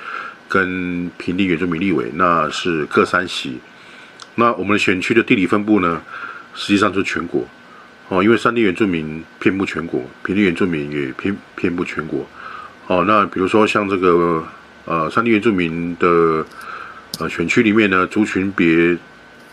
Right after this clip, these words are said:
最多的人口是这个排湾族哦。那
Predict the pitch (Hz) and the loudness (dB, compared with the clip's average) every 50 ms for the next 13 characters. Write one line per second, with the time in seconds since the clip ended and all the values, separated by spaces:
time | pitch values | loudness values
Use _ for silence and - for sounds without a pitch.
0 | - - - - 127 113 98 - - - 104 101 98 95 - - - 87 82 82 | -20 -12 -2 2 2 2 2 0 -2 0 2 2 2 2 0 0 2 2 4 2
1 | 80 78 76 76 71 76 90 101 95 - 82 73 69 - - - 92 87 85 82 | 2 0 0 -2 -2 -2 -2 -2 -2 -4 -4 -4 -4 -4 -2 -2 0 0 0 0
2 | 78 78 76 69 - - - - - - - - - - - - - 90 87 85 | 0 -2 -4 -6 -6 -10 -18 -18 -18 -18 -20 -20 -20 -20 -14 -8 -2 0 0 0
3 | 82 - - 90 95 98 90 - 67 64 64 - - - - - - - 78 78 | 0 0 2 2 2 2 0 -4 -8 -8 -8 -14 -18 -20 -20 -20 -16 -8 -6 -2
4 | 87 110 120 | 0 0 0